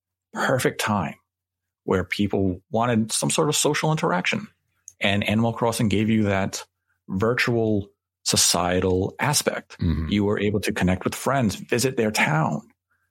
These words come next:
Speaker 1: you know, interact with each other. And while Nintendo doesn't have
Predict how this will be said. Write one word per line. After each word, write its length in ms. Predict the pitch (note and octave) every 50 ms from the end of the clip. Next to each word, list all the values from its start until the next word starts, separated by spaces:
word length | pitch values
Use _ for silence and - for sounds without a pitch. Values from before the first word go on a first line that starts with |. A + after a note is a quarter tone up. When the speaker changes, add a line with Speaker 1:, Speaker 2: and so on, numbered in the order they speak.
| _ _ _ _ _
Speaker 1:
you 120 | - - G#2+
know, 200 | G#2+ G#2+ G#2 - -
interact 440 | A2+ A2+ - A2+ A#2+ C3 E3 D#3+
with 120 | - C#3 -
each 160 | G2+ - -
other. 360 | F#2 E2 D#2 D2+ D2 C#2+ - - _ _ _ _ _ _ _ _
And 420 | - A#2 A2+ G#2+ G2+ G2+ F#2+ F2+ - - - - _ _ _ _ _ _ _ _ _ _ _ _ _ _ _ _ _
while 240 | - B2 B2 C#3 D3+
Nintendo 380 | D3+ D3 C3+ - F3+ F3 E3+ D#3
doesn't 220 | E3+ E3 - D3
have 520 | C3 C#3 D#3 D3+ D3 D3 C#3 B2+ B2+ -